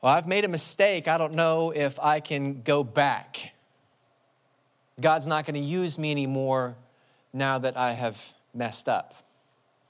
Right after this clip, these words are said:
Well, how can God use me now because of this?" There's been times in my life where I felt like I've messed up so bad that, like, is it even worth going back? And I, and, and if it's me, then I know that it's other people as well.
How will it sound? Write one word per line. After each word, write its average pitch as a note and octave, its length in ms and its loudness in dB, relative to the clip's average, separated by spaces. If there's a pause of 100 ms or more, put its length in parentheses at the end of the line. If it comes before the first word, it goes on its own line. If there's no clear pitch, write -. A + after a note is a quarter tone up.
(1200)
Well, C3+ 120 0
how G3+ 120 4
can F#3 160 -6
God E3+ 320 2
use D3+ 300 -2
me E3 220 0
now C#3+ 300 -2
because C3 420 -2
of A2 200 -8
this?" - 640 -6 (1700)
There's D3+ 160 -2
been F3 100 -2
times F3+ 300 0
in F3 80 -4
my E3 80 2
life D#3+ 400 2
where D#3+ 100 4
I D#3 80 2
felt E3+ 220 0
like D3+ 160 2
I've D3+ 160 0
messed E3 280 -2
up F3 140 2
so E3 220 0
bad D3+ 340 0
that, D#3 100 -8
like, C#3+ 360 0 (360)
is D3+ 200 -2
it D#3 80 -4
even D#3 260 -2
worth E3 300 0
going A#2+ 260 -2
back? A#2+ 320 0
And D3 100 -2
I, E3 240 -6
and, D#3+ 220 -4
and D3+ 140 -2
if D3+ 160 -4
it's D3 160 -6
me, G#3 260 0
then D#3 180 -2
I D3+ 80 2
know E3 200 0
that D#3 120 0
it's C#3+ 200 -4
other D#3 180 0
people B2 380 -8
as G#2 100 -10
well. G#2+ 300 -4